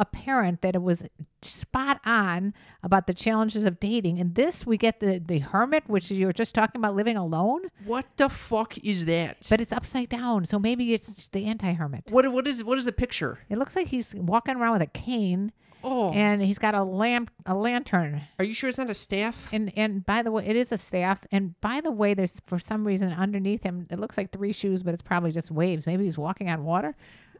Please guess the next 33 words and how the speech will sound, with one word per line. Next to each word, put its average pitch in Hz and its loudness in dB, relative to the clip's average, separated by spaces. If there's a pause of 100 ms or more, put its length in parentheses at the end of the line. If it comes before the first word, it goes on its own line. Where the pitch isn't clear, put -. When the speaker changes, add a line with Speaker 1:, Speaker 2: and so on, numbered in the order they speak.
Speaker 1:
or 165 0
walking 202 2
on 190 2
sand. 214 -2
But 214 2
look 233 0
at 453 2
his 381 6
beard. 220 4
His 214 -2
beard 311 0
is 220 0 (360)
quite 262 -2
white 214 2
and 196 2
long. 190 -2 (160)
Speaker 2:
And 196 0
he's 202 0
looking 220 -2
down 180 2
as 147 -2
if 147 -8
he's 156 -8
depressed - -8
and - -4
Speaker 1:
But 165 4
you 359 8
Speaker 2:
shit. 480 8
Speaker 1:
always 427 6
liked 294 -2
being 196 0
a 175 4
hermit. 170 -4